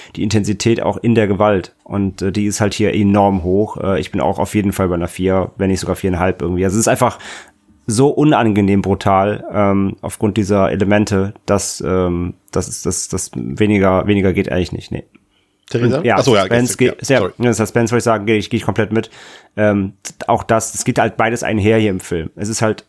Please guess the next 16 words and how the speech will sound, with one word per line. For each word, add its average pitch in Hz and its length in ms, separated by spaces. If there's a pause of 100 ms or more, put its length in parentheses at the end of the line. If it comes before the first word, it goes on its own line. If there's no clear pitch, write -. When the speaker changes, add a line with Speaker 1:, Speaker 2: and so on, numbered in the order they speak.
Speaker 1:
ganze 123 240
Zeit 139 80
angespannt, 117 520
weil 104 80
du 98 60
mit - 160
allem 131 200
rechnen 117 360
musst. 110 300
Du 104 100
weißt 104 240
irgendwie 110 180
nicht, 120 120
was 127 140
gleich 120 200
passiert. 107 480